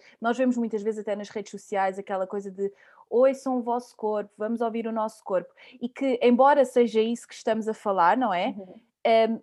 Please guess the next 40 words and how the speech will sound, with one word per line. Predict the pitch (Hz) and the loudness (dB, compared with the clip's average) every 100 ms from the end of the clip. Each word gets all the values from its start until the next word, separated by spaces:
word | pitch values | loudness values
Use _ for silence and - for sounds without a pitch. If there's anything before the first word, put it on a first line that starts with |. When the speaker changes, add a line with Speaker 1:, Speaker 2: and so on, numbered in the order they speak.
| _ | _
Speaker 1:
isto | 226 - | -10 -2
é | 233 | -2
um | |
processo | 233 - 254 247 | -2 -2 -4 -2
bastante | 247 254 247 | -2 -2 0
complicado, | 254 254 302 302 254 - | -2 -2 0 0 0 -4
porque | 214 196 202 190 180 - - | -10 -6 -4 -4 -4 -14 -6
nós | 220 220 - - 202 | 0 0 -2 -12 -8
podemos | 226 240 226 | 0 0 0
n-, | 208 240 208 - _ | -4 -8 -12 -16 _
nascer, | 214 220 214 - 262 247 214 196 180 - - 190 185 | -6 -4 -4 -4 2 2 2 0 -2 -6 -2 0 0
hum, | 185 175 - _ - | -2 -12 -14 _ -2
aliment-, | 214 220 220 220 220 | 0 0 0 -2 -4
e | - 214 | -6 -2
alimentamos-nos | 214 220 214 226 220 202 | -2 -2 -2 -2 -4 -6
intuitivamente, | 214 208 208 202 196 220 311 | -8 -8 -8 -8 -6 -6 -8
isto | 262 - | -10 -2
é, | 190 | -2
o | 185 | 0
bebé | 202 196 220 208 190 _ _ | -2 0 0 0 -2 _ _
não | 214 220 220 | -4 -2 -2
julga | 208 254 240 214 233 | 0 0 2 4 4
o | 202 | 4
horário, | 214 208 208 220 277 269 | 6 6 8 6 6 2
simplesmente | 240 220 202 214 208 - | -6 -6 -6 -6 -8 -2
Speaker 2:
Certo. | 220 220 233 | 4 4 4
Speaker 1:
come | _ | _
quando, | 220 214 | -6 -4
quando | - 208 | -6 -6
tem | 202 202 | -4 -6
fome, | - 202 220 254 - - | -2 0 2 0 -8 -4
mas | 240 247 | -2 -2
depois, | - 285 254 | 2 2 2
quando | 240 | 0
estamos | 240 247 240 | -2 -4 -4
expostos | - 262 233 - | -2 0 0 -2
a | 226 | -6
uma | 220 | -6
série | - 240 226 | -2 -2 -2
de | 202 226 226 | -4 -4 -4